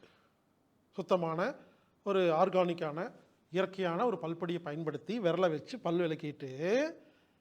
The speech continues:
இப்ப என்ன பண்ணணும்? தண்ணி ஊத்தி கொப்பளிக்கணும். அ, கடைசியா காத்து கொப்பளிச்சு முடிக்கணும்.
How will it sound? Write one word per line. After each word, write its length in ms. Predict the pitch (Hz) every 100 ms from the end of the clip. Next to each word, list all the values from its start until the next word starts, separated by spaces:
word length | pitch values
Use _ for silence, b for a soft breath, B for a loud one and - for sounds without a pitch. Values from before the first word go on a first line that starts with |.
| b _ -
இப்ப 220 | 202 180
என்ன 200 | 196 202
பண்ணணும்? 580 | 190 180 240 339 339 -
தண்ணி 300 | 185 196 277
ஊத்தி 280 | 277 285 320
கொப்பளிக்கணும். 640 | 202 190 180 170 170 175 - -
அ, 160 | 180 214
கடைசியா 520 | - 226 233 233 302
காத்து 300 | 302 233 247
கொப்பளிச்சு 480 | 208 185 185 185 180
முடிக்கணும். 260 | 165 -